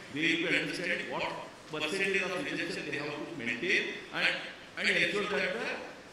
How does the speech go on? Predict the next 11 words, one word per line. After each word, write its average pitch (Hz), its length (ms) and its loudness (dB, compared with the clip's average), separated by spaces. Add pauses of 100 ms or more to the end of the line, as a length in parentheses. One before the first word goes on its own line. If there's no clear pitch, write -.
(140)
final 151 400 6
product 185 400 0
and 190 240 0
how 160 140 -2 (100)
it 175 80 0
is 175 160 -2
going 151 240 -2
to 151 80 -4
perform 156 400 -2
in 151 100 -4
the 147 80 -4